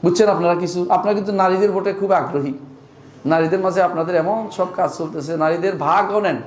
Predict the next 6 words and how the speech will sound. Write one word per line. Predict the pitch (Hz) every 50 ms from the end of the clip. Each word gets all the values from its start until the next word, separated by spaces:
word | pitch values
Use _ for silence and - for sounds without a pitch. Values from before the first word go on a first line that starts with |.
| - - - - - - - - - - - - - -
সংসদের | - 156 160 156 151 180 175 190 196 190
ভাগ, | 165 170 165 160 160 156 151 147 147 - - - - - - - - - - 135
উপজেলার | 156 165 175 175 175 185 190 185 180 165
ভাগ, | 156 160 156 151 147 147 143 - - - - - - - - - - - - - -
আর | 160 135 -
কি, | 185 190 214 254